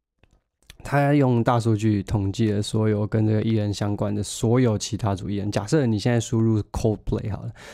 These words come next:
它就会在那个图里面秀出所有跟 Coldplay 最接近，离那个，它是一个图，然后呢，最中间就是 Coldplay，然后离 Coldplay 越近，在四周游荡的那些，你就代表风格跟他越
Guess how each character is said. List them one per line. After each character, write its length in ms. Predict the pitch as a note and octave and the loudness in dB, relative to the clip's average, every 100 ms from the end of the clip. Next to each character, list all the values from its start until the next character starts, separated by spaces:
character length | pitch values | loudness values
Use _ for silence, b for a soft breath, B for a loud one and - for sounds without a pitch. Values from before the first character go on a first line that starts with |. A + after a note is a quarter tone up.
| B | B
它 140 | - A#2 | -2 0
就 100 | A2+ | 2
会 100 | A2 | 2
在 160 | A2+ | 2
那 80 | G#2+ | 0
个 80 | G#2 | -2
图 300 | - - G2 | -4 -2 0
里 60 | G2 | 0
面 160 | G2+ | 0
秀 400 | F#2 - - A2+ F#2+ | -2 -4 0 0 0
出 180 | - | -6
所 480 | G2+ - - A2+ A2 | -6 -6 -4 0 2
有 160 | D#3 G2 | 2 2
跟 200 | A2 G#2+ | 0 -2
Coldplay 440 | - G#2+ G2 G2+ | 0 -2 0 -4
最 200 | F#2+ A2 | 0 -2
接 220 | F#2 F#2+ | 0 -4
近， 180 | F#2+ G2+ | -4 -2
离 240 | A2+ B2 D3 | 0 2 4
那 140 | F3 | 4
个， 100 | C#3 A2+ _ B B | 2 0 _ B B
它 140 | - | -2
是 100 | G#3 | 0
一 60 | A3 | 2
个 80 | C#3 | 0
图， 260 | - G#2 F2 G2 _ B B B B | 0 -4 -6 -14 _ B B B B
然 140 | A2 | 0
后 200 | B2 D#3 | 2 4
呢， 280 | B2 A2 G#2+ A2+ | 2 2 -2 0
最 160 | F3+ C#3+ | 0 2
中 220 | C3+ B2 | 2 0
间 160 | A#2+ | 2
就 100 | A2 | 0
是 80 | G#2+ | -2
Coldplay， 540 | G#2+ - F#2+ - G#2+ - b b | -4 -6 -8 -6 -8 -8 b b
然 120 | A#2 | 0
后 80 | C#3+ | 2
离 200 | E3 B2+ | 4 2
Coldplay 340 | A#2 D3+ C#3 C3 | 0 0 2 0
越 280 | B2+ D3+ G#2+ | 2 2 0
近， 240 | - A2 | 0 0
在 140 | A2+ | 2
四 220 | A#2+ - A2+ | 0 0 2
周 160 | A#2 | 2
游 240 | A2+ F#2+ F#2+ | 2 -2 -2
荡 200 | A#2 G2 | -2 -2
的 80 | |
那 80 | G#2 | -6
些， 120 | G2 | -6
你 100 | G#2+ | -6
就 80 | G#2 | -4
代 140 | G#2 G#2+ | -2 -2
表 120 | G#2+ | -4
风 240 | - A2 | -2 0
格 160 | G#2+ G2+ G2+ | 0 -4 -4
跟 120 | G#2 | -4
他 120 | F#2+ | -2
越 100 | F#2+ | -4